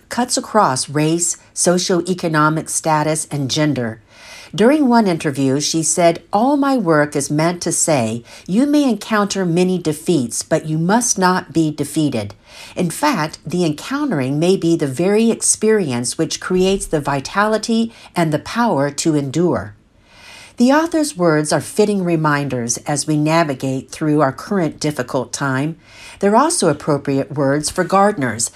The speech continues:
as we begin the season's hopeful yet uncertain journey toward growing food in our vegetable beds. Recently, Angelou's Still I Rise came to mind as I was planting peas in the Bard's garden.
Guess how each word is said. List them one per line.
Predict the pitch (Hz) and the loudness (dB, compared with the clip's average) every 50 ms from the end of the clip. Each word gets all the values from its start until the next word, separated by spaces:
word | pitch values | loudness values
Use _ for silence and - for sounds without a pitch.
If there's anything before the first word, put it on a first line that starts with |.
| - - - | -16 -20 -10
as | - 147 147 - | -6 -6 -4 -2
we | 131 170 190 220 | 0 0 0 0
begin | 214 240 196 180 175 165 170 170 160 | 0 -2 -2 0 0 0 0 0 0
the | 139 | 0
season's | 131 - - 170 175 165 - - 160 143 - - - | 0 0 0 0 2 2 2 0 0 -2 -2 -2 0
hopeful | - 226 240 240 - - 233 233 233 233 | 2 2 2 2 2 2 2 2 2 0
yet | 202 202 202 202 196 - - - | 0 2 2 2 2 0 -2 -2
uncertain | 214 214 208 - - - 233 254 247 - 165 135 123 | -2 0 0 -4 0 2 2 2 2 0 -4 -4 -4
journey | - - 127 127 123 127 139 156 165 - - - - _ - | -2 -2 -2 -2 -2 -2 -2 -4 -4 -6 -12 -20 -20 _ -2
toward | - 170 151 143 | 0 0 0 0
growing | - 170 170 185 196 208 208 196 | 0 2 2 4 4 2 0 -4
food | 185 - - - 247 226 147 127 135 - - | -6 -6 -2 0 0 2 2 0 -2 -4 -4
in | 160 156 151 | -4 -2 0
our | 156 151 | 0 0
vegetable | 156 147 165 165 160 - - 151 131 127 127 120 | 2 4 2 2 2 2 -4 -4 -4 -4 -6 -4
beds. | 135 131 123 113 113 117 - - - _ _ _ _ - - - - - - - - - - - | -2 -2 -2 -2 -2 -2 -4 -6 -6 _ _ _ _ -20 -20 -20 -20 -20 -20 -20 -18 -20 -12 -2
Recently, | 254 320 370 392 - - 294 254 - 139 131 131 151 - - - | 2 4 4 6 4 2 0 -2 -2 -2 -2 -2 -2 -4 -2 0
Angelou's | 180 214 254 285 269 277 269 233 196 185 180 180 170 - | 0 2 2 2 2 0 0 2 4 2 2 2 2 0
Still | - - 185 185 190 185 185 - | 0 0 2 2 2 2 2 0
I | - 156 156 160 | 0 0 0 0
Rise | 156 143 147 135 123 117 117 117 127 131 - - | 0 0 2 2 2 2 0 0 -2 -2 -4 -4
came | - - 202 208 208 208 208 | -4 -2 -2 0 0 -2 -4
to | - 202 | -4 -4
mind | 185 170 160 147 123 117 113 113 110 - - | -2 0 0 0 -2 -4 -6 -8 -10 -8 -8
as | 165 147 - | -4 0 2
I | 147 156 170 | 2 2 2
was | 190 196 190 | 0 -4 -6
planting | - - - 196 190 185 180 - 208 202 185 180 | -6 -4 -2 -2 -2 -2 -2 -4 -4 -4 -4 -4
peas | - - - 285 262 160 127 131 131 - | -6 -4 -2 -2 0 0 -2 -2 0 0
in | 151 151 151 | 0 0 0
the | 156 143 | -2 2
Bard's | - 156 151 151 156 151 - - | 4 4 4 4 2 2 -2 -4
garden. | - 165 156 151 151 - 120 107 110 110 | 0 2 4 4 4 2 0 -4 -6 -8